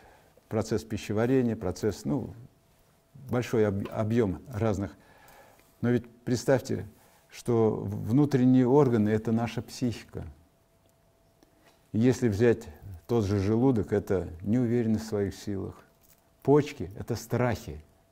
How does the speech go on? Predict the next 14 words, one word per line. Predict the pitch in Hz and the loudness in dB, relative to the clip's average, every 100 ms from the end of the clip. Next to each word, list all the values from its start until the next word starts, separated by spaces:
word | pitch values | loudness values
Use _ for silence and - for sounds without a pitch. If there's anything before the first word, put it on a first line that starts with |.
| _ _ _ _ | _ _ _ _
Человек | - 131 120 | 0 2 2
боится | 123 139 139 - 127 | 2 4 2 0 -6
всего. | - 135 120 78 87 - _ _ _ _ _ - | -2 0 2 0 -6 -16 _ _ _ _ _ -4
Боится | 117 139 139 143 | 2 2 2 0
укола, | 131 135 123 113 92 | 0 2 2 2 2
боится | 107 123 117 113 110 - - - | 0 0 -2 -6 -6 -10 -12 -2
метро, | 120 117 113 113 95 92 | -2 0 2 4 2 -2
боится | 92 117 123 113 120 107 - - _ _ _ _ _ _ _ _ _ _ _ _ _ _ | 0 2 2 0 -4 -4 -8 -20 _ _ _ _ _ _ _ _ _ _ _ _ _ _
автомобиля. | - 98 131 131 127 107 120 107 92 92 - | -8 -2 4 4 6 4 4 4 0 -4 -10
То | 117 | -6
есть | 110 - - | -6 -8 -8
у | 113 | -2
него | 117 127 120 - - _ _ - - - _ _ | 0 2 0 -2 -14 _ _ -20 -20 -20 _ _
гипер | 101 151 151 98 | 2 2 2 -2